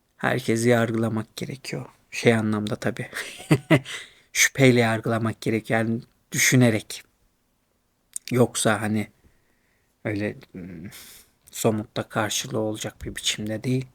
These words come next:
Yani deliller güçlüyse o da olsun tabii. Öyle. Kapatıyorum. Kendinize cici bakın.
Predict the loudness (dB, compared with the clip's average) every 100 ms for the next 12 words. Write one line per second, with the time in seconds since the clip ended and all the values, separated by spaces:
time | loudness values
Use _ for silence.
0 | _ _ _ _ _ _ _ _ _ _
1 | -4 0 0 -4 -12 -20 _ 6 8 8
2 | 8 6 6 4 4 6 8 10 10 10
3 | 6 4 -2 -4 -4 -6 -6 -10 -16 _
4 | _ -20 -20 _ _ _ _ -14 6 8
5 | 10 10 6 -2 -20 -10 2 6 6 8
6 | 8 8 6 -2 _ -20 -20 -2 2 4
7 | 4 4 4 6 6 6 4